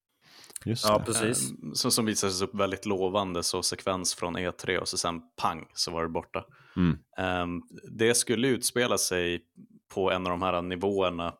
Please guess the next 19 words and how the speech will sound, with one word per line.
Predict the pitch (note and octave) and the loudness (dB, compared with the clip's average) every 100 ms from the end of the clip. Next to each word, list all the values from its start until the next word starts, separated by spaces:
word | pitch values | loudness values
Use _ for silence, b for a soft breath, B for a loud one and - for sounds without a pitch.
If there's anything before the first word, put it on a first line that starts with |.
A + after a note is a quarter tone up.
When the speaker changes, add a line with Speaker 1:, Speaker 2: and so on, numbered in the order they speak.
| _ | _
Speaker 3:
på | F#2+ E2+ | -4 -2
Coruscant, | - G#2+ F2+ - E2 D#2+ - - _ - | 0 0 2 0 -2 -6 -12 -16 _ -10
den | F#2+ | -4
stora, | F2+ G2 F2+ F2 F2+ | -4 -2 0 0 0
där | F#2 | 0
hela | F2+ F2 | 0 -2
planeten | - F#2 F#2+ F2+ F2+ | -2 -2 -2 -4 -6
är | F2 | -6
en | F2 | -6
enda | E2+ | -6
stor | - F#2 | -4 -4
megastad. | F2 F#2 F2 F2 - F#2 F2+ - | -2 -2 -2 -2 -2 -2 -2 -6
Speaker 2:
Mm. | G#2 G2+ B B B B _ - | -4 -4 B B B B _ -4
Speaker 3:
Ehm, | F#2 F2+ F2 F2 E2+ - - - | -2 -2 -4 -6 -10 -20 -20 -8
d-, | B2+ B2+ B2 | -6 -2 -2
d-, | C3+ | 2
jag | C3 C3+ | 4 4
undrar | C3 B2 | 2 2
hur, | D#3+ D#3+ C3 A#2+ | 2 2 2 2